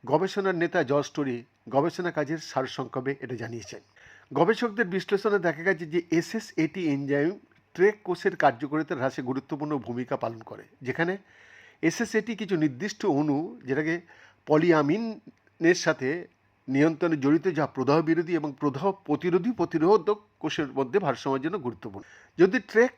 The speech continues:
কোষে এসএসএটি বেশি পরিমাণে উৎপাদিত হয়, তাহলে তারা তাদের নিয়ন্ত্রক কার্যকারিতা হারিয়ে ফেলে এবং প্রদাহ প্রতিরোধী বার্তাবাহক পদার্থ নিজেই তৈরি করতে শুরু করে। এটি সোরিয়াসিসের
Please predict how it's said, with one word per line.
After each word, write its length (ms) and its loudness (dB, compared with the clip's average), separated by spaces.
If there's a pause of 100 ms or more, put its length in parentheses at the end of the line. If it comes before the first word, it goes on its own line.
কোষে 260 -2
এসএসএটি 720 -2
বেশি 260 -2
পরিমাণে 360 0
উৎপাদিত 580 0
হয়, 260 -4
তাহলে 260 2
তারা 260 -2
তাদের 320 -2 (680)
নিয়ন্ত্রক 520 4
কার্যকারিতা 540 0
হারিয়ে 260 0
ফেলে 180 0
এবং 260 -2
প্রদাহ 340 2
প্রতিরোধী 580 -2
বার্তাবাহক 640 0
পদার্থ 360 -2
নিজেই 340 -4
তৈরি 240 0
করতে 220 -8
শুরু 240 -8
করে। 220 -16 (360)
এটি 380 -6 (460)
সোরিয়াসিসের 760 -4